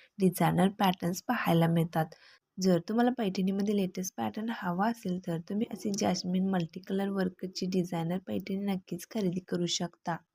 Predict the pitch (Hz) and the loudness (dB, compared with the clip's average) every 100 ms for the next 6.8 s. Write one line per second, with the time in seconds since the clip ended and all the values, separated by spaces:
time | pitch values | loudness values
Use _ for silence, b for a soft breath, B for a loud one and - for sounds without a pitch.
0 | _ 190 180 170 - 208 214 - 185 165 | _ -2 0 0 0 0 0 0 -2 0
1 | 185 - 185 170 185 196 220 240 214 - | -4 -2 -2 -2 0 2 2 0 -4 -2
2 | 196 208 - 196 180 190 208 226 214 190 | 0 0 -2 -4 -4 -2 -2 -2 -6 -6
3 | - 185 - 180 185 185 - 165 - b | -6 -6 -2 0 0 -2 -4 -6 -8 b
4 | b 254 240 240 233 185 170 180 202 202 | b 0 2 4 4 4 4 4 2 2
5 | 202 180 185 202 185 165 185 185 196 196 | 2 4 4 4 2 0 -4 -2 0 2
6 | 190 170 - 185 196 196 185 - | 2 2 0 -2 0 0 0 -4